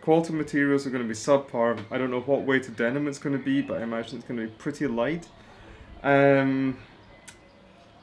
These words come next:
on par with Levi's? I'd actually probably,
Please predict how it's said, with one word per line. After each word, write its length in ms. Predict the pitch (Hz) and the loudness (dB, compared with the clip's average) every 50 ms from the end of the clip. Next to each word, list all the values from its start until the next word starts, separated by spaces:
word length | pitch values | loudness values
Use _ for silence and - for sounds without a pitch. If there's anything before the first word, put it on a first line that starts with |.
| _ _ _ _ _ _ - - - - _ - - - - - - - - - | _ _ _ _ _ _ -20 -20 -20 -20 _ -20 -20 -20 -20 -20 -20 -14 -6 -4
on 140 | 160 175 | -2 -2
par 300 | 170 170 - 180 180 175 | -2 -2 -2 0 0 0
with 160 | 170 160 160 - | 0 -2 -2 -4
Levi's? 840 | 139 147 160 170 175 196 202 208 202 208 196 196 - - - - - - - - - - - - - - - - - - - - - - - _ - - - _ _ _ _ _ - | -4 -4 -4 -4 -4 -4 -2 -2 -2 -2 -2 -4 -8 -12 -14 -16 -20 -20 -20 -20 -20 -20 -20 -20 -20 -20 -20 -20 -20 -20 -20 -20 -20 -20 -20 _ -20 -20 -20 _ _ _ _ _ -12
I'd 120 | - 147 147 | -8 -4 -2
actually 320 | 170 214 226 - 240 214 | -2 -2 -2 -2 -6 -6
probably, 520 | 208 - 202 196 190 185 180 180 165 165 | -4 -4 -4 -2 -2 -2 -2 -2 -4 -6